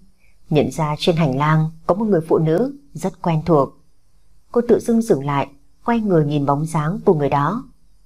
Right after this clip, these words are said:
Hạ Thủy Nhung sao? Cô ta cũng tới đây thăm Bách Hiên sao? Cũng phải, cô ta từng là vị hôn thê của Bách Hiên, cũng là một người phụ nữ si tình. Trong phòng bệnh, Hạ Thủy Nhung mặc chiếc áo màu hồng nhạt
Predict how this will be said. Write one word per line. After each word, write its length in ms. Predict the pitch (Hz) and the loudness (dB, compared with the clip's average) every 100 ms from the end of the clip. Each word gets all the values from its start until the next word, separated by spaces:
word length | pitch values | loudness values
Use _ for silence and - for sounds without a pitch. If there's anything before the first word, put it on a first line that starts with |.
| - | -20
Hạ 300 | - 185 - - | -4 -4 -2 2
Thủy 200 | 170 120 | 2 2
Nhung 260 | 170 196 190 | 2 2 0
sao? 240 | 196 190 - _ _ - - - - | -8 -10 -14 _ _ -20 -20 -6 -2
Cô 100 | 156 | 0
ta 120 | 156 | 0
cũng 240 | 165 160 | 0 0
tới 160 | 160 151 | -2 0
đây 340 | 175 175 170 - - - - | 0 -2 -4 -10 -20 -20 -6
thăm 260 | 180 156 156 | -2 -2 0
Bách 160 | 214 208 | -2 2
Hiên 280 | 208 196 | 4 4
sao? 260 | 190 196 196 - _ - _ _ - - | 0 -8 -8 -14 _ -20 _ _ -14 -2
Cũng 180 | 147 185 | -2 0
phải, 360 | 208 151 120 - - _ - - | -2 -2 -4 -12 -20 _ -20 -8
cô 100 | 240 | -4
ta 80 | 240 233 | -2 0
từng 160 | 185 156 | 0 2
là 240 | 147 143 | -2 0
vị 160 | 143 - | 0 0
hôn 260 | 185 214 | 0 -2
thê 300 | 214 214 214 196 | 0 -2 -2 -2
của 80 | |
Bách 180 | 165 196 | -2 0
Hiên, 260 | 202 196 196 - - - - - | 0 0 -2 -12 -20 -20 -20 -2
cũng 160 | 208 214 | 0 0
là 400 | 185 139 135 143 - | -2 -4 -6 -10 -6
một 80 | 175 | 0
người 180 | 160 156 | 0 2
phụ 100 | 147 | 2
nữ 220 | 160 202 233 | 2 0 -2
si 160 | 240 240 | -4 0
tình. 200 | 190 135 123 - - - - - - - - - | 0 0 -6 -20 -20 -20 -20 -20 -20 -20 -20 -14
Trong 260 | - 156 127 | -6 -4 -4
phòng 180 | 147 131 | -6 0
bệnh, 240 | 143 120 - - - - - | 0 0 -6 -20 -20 -20 -6
Hạ 220 | 175 127 | -4 -2
Thủy 120 | 170 131 | -2 0
Nhung 400 | 147 160 160 156 - - - | 2 2 0 -4 -14 -20 -4
mặc 180 | 165 165 | -4 -2
chiếc 180 | 196 240 | -6 -8
áo 240 | 175 160 | -6 -2
màu 240 | 226 196 147 | 2 2 2
hồng 260 | 165 143 | 0 0
nhạt 240 | 143 147 | -2 -2